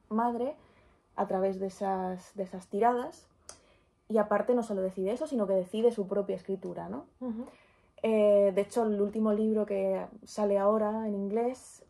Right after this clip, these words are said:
Speaker 1: eh, se llama Diario Alfabético. Lo digo para poner un poco en contexto el, el, el juego y el riesgo que hay, que hay en esta, en esta autora y que ahora conecto contigo.
Speaker 2: Ujú.
Speaker 1: Em,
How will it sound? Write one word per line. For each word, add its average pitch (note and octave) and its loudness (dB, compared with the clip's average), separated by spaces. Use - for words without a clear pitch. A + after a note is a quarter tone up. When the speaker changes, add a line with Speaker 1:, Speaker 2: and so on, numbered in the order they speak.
Speaker 1:
eh, F#3 -8
se F#3 -12
llama F#3+ -4
Diario F#3 -2
Alfabético. G#3+ -2
Lo G#3+ 0
digo G#3 2
para G#3 2
poner F#3+ 0
un G3 -4
poco G3+ -2
en G#3 -2
contexto G3+ -6
el, G3 -2
el, F3+ -6
el F3+ -8
juego G#3+ 4
y A3 4
el G3 0
riesgo G3+ 0
que F#3+ -2
hay, F#3 -4
que G3 -6
hay F#3 -2
en F#3 -2
esta, F3+ -12
en F#3+ -10
esta F#3 -10
autora F#3+ 0
y A3 -2
que G3 -2
ahora F#3 -2
conecto F#3+ -6
contigo. F3 -8
Speaker 2:
Ujú. A3 -8
Speaker 1:
Em, F#3+ 0